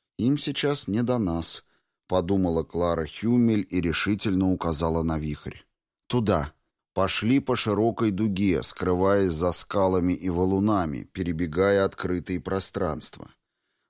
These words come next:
По счастью, здесь их было немного, но и те завалены щебнем или крупным каменным крошевом, на котором легко ноги себе переломать. Вихрь оставался по левую руку,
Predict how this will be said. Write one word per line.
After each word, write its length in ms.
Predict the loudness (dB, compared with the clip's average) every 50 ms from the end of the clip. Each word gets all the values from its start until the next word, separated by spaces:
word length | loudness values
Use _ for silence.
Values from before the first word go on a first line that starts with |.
| _ _
По 120 | 0 0
счастью, 580 | 0 0 0 0 2 2 0 0 -2 -2 -2 -2
здесь 440 | -2 -2 -2 -2 0 0 0 -2 -2
их 160 | -4 -4 -4
было 260 | -2 0 0 0 0
немного, 760 | 0 0 0 0 2 2 2 2 2 0 0 -2 -6 -8 -10 _ -20 -20 _ _ _
но 220 | 0 2 2 2
и 140 | 2 2 0
те 360 | -2 -2 -2 0 2 2 2
завалены 640 | 2 2 2 2 2 2 2 2 2 2 2 2 0
щебнем 680 | 0 0 -2 -2 0 0 0 0 0 0 0 0 0
или 280 | -2 -2 -4 -2 -2 -2
крупным 600 | -2 -2 -2 -2 -2 -2 -2 0 0 0 0 0
каменным 580 | 0 -2 0 0 2 2 2 2 0 0 -2
крошевом, 760 | -2 -2 0 0 2 2 2 0 -2 -4 -6 -8 -8 -10 -12 -14 _ _ _ _ _ _
на 120 | -6 -6 -2
котором 480 | -2 -2 0 0 2 2 2 2 2
легко 380 | 0 0 -2 -4 _ -2 0 2
ноги 320 | 4 4 2 2 0 -2
себе 320 | -4 -4 -4 -4 -6 -8 -8
переломать. 800 | -6 -6 -6 -4 -2 -2 -2 -2 -2 -2 -4 -4 -6 -8 -8 -12 _ _ _ _ _ _ _ _ _ _ -6
Вихрь 520 | -4 0 2 4 4 4 2 2 0 0
оставался 680 | 0 0 0 0 2 2 4 4 4 4 2 0 -2 -4
по 180 | -2 0 0 2
левую 480 | 4 4 2 2 2 2 2 4 4
руку, 420 | 2 2 0 0 -4 -8 -12 -14